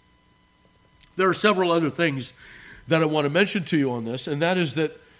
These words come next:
that like we said a moment ago about your relatives, that they are best served when you love them in the Lord. That's really the best signature at the bottom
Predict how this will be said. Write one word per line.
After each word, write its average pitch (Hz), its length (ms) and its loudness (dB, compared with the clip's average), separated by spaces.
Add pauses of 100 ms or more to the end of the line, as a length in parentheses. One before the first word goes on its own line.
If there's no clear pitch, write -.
(460)
that 156 240 -4 (340)
like 175 220 0
we 185 80 0
said 180 220 2
a 151 40 0
moment 180 300 2
ago 139 280 2
about 151 420 0
your 135 180 0
relatives, 123 840 -4 (120)
that 139 260 -6
they 160 120 0
are 131 140 -2
best 170 680 -8
served 95 560 -14 (480)
when 143 140 -4
you 135 100 -4
love 139 280 -2
them 123 280 -8 (160)
in 151 160 -6
the 135 80 -6
Lord. 120 400 -8
That's 139 260 -6
really 139 180 -2
the 120 100 -8
best 120 260 -8
signature 113 380 -12
at 104 80 -14
the 117 60 -16
bottom 98 380 -12